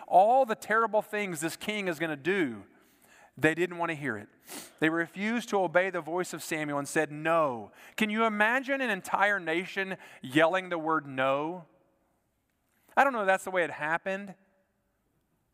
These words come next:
But, but, but imagine a football stadium full of people yelling "no." How loud that would be.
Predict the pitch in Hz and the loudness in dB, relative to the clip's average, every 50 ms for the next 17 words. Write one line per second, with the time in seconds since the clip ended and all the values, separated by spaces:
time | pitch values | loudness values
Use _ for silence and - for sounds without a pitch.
0 | _ _ _ _ _ _ _ _ _ _ _ _ - 240 233 - 190 220 240 - | _ _ _ _ _ _ _ _ _ _ _ _ 4 4 4 2 2 0 0 0
1 | - 190 220 226 214 208 208 214 226 254 277 269 214 208 208 180 165 156 - _ | 0 0 0 0 0 0 -2 -2 0 0 -2 -2 -4 -4 -4 -4 -4 -6 -10 _
2 | _ - - - 165 156 - - 233 247 196 190 196 180 180 175 - - 185 175 | _ -4 0 2 2 2 2 0 0 0 2 4 4 4 4 2 -2 -2 -2 0
3 | 175 165 156 151 143 139 - - 214 202 185 165 - - - 202 196 190 - 143 | 0 -2 -4 -8 -10 -6 -2 0 0 2 0 -2 -4 -6 -8 -8 -6 -4 -2 0
4 | 131 123 113 - - - - - 123 139 160 170 180 175 165 151 135 131 131 139 | 0 0 -2 -4 -8 -16 -10 -6 0 2 4 6 6 6 4 0 -4 -6 -4 0
5 | 151 156 151 139 135 135 - 202 214 196 170 156 156 156 165 180 185 175 151 147 | 2 2 4 4 2 2 4 4 4 4 4 2 0 0 2 2 0 2 2 0
6 | 139 131 123 131 123 117 120 117 110 101 92 | 0 0 -2 -8 -14 -10 -10 -10 -10 -10 -14